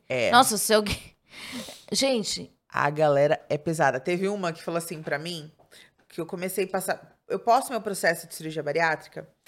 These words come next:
Speaker 1: e eu tenho um público muito grande plus size, porque eu fui modelo por quinze
Speaker 2: Sim.
Speaker 1: anos. Então eu tenho esse público. Mas eu trato hoje, eu entendi que a obesidade é uma doença, precisa de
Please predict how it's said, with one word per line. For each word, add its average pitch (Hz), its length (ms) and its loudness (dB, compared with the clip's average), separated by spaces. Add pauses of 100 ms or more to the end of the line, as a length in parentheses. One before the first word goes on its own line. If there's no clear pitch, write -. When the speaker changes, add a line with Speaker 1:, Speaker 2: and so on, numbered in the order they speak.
(720)
Speaker 1:
e 185 360 -6
eu 185 100 0
tenho 214 180 -6
um 226 60 -8
público 240 420 -6
muito 254 200 -10
grande 214 300 -2
plus 214 180 -8
size, 196 200 2
porque 196 140 -6
eu 214 40 -6
fui 240 140 -8
modelo 226 440 0
por - 140 -8
quinze 175 320 -4
Speaker 2:
Sim. 180 60 0
Speaker 1:
anos. 156 360 -6
Então 196 200 -6
eu - 20 -10
tenho 320 180 -8
esse 302 180 -6
público. 170 480 -8 (460)
Mas 285 200 0
eu 302 80 -2
trato 277 560 4
hoje, 202 260 2
eu 196 60 0
entendi 240 580 -6
que 277 120 -6
a 247 40 -2
obesidade 180 440 2
é - 40 -4
uma 151 100 -8
doença, 156 380 -10
precisa 240 600 -6
de 196 100 -8